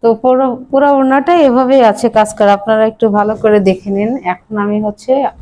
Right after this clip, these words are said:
স্ক্রিনশটের জন্য প্রস্তুত নিচ্ছি। আপনাদের যাদের যাদের ভালো লাগবে, আপনারা অবশ্যই, অবশ্যই, অবশ্যই স্ক্রিনশট করবেন, আমাকে সাপোর্ট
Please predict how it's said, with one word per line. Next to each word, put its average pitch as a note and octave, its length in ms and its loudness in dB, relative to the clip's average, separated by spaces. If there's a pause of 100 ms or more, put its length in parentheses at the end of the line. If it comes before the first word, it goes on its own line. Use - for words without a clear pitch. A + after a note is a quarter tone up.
স্ক্রিনশটের G#3 760 -2
জন্য G#3 220 0
প্রস্তুত G3+ 460 -8
নিচ্ছি। G3 320 -4 (560)
আপনাদের G#3 420 -2
যাদের G3 320 2 (100)
যাদের G#3 300 0
ভালো F#3+ 300 -2
লাগবে, G3 420 -2
আপনারা F#3+ 360 0
অবশ্যই, G3 520 0
অবশ্যই, G#3 480 -2
অবশ্যই G#3 400 -2
স্ক্রিনশট G3 560 -6
করবেন, G3 340 0 (540)
আমাকে F#3 320 -2
সাপোর্ট G3+ 420 -2